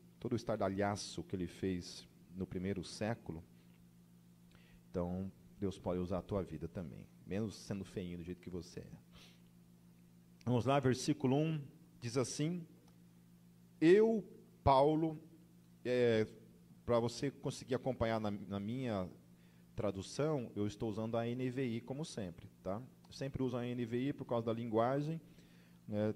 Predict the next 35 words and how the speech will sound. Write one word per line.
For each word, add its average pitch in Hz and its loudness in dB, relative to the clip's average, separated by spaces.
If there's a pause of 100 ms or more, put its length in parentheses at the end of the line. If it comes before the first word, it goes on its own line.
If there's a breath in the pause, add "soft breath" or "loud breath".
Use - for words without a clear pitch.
Tem 110 -2
as 95 0
outras 101 0
traduções 98 -6
aí, 110 0
talvez 95 -2
quem 98 -8
tenha 95 -4
João 101 -4
Ferreira 95 -2
de 87 -4
Almeida, 87 -2
King 92 -6
James, 90 -4
Thompson, 92 -4 (480 loud breath)
ou 92 0
a 76 -2 (220)
Jerusalém, 92 -2 (540 loud breath)
mas 98 -4 (440)
pra 101 -2
você 95 -8
me 113 0
acompanhar, 110 -2
você - -14
tem 117 -8
que - -20
tá 104 -2
aí 101 -2
com 110 -6
a 101 -4
tua 104 -2
N 104 -2
V 117 -4
I, 87 -6 (280)
ok? 165 -2